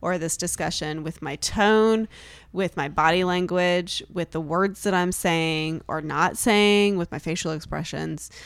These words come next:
Um, Ephesians four thirty through thirty-one, I'm not gonna read it, but overall it just says that, um, that we grieve the Holy Spirit when we have wrath, anger, and quarreling.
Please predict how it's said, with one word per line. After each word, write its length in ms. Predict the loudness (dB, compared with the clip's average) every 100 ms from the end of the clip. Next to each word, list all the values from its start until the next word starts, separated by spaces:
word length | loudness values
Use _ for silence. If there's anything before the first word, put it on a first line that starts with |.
| -16 -4
Um, 520 | 4 6 6 4 -2 -6
Ephesians 600 | -6 0 2 4 4 2
four 720 | 0 6 8 8 8 4 -2 -10
thirty 480 | -12 2 4 4 2
through 200 | 0 -2
thirty-one, 760 | 0 2 2 2 2 4 2 0
I'm 140 | 0
not 140 | 0
gonna 140 | 0 -2
read 200 | 0 0
it, 180 | 0 4
but 240 | 4 4
overall 400 | 2 2 6 6
it 80 | 4
just 140 | -2
says 220 | -2 -4 -2
that, 280 | -4 -4 -8 -20 -16 -4
um, 340 | 0 0 -2
that 220 | -6 -6
we 240 | -4 -2 -2
grieve 420 | -2 -2 0 -2
the 100 | -4
Holy 360 | -6 -2 0 -2
Spirit 520 | -4 -4 -2 -4 -4
when 180 | -4 -4
we 120 | -4
have 400 | -2 -2 -2 -4 -2
wrath, 480 | 2 4 2 -2 -8
anger, 560 | -8 -6 -4 -4 -6 -8 -12
and 160 | -12
quarreling. 720 | -10 -10 -8 -8 -8 -8 -10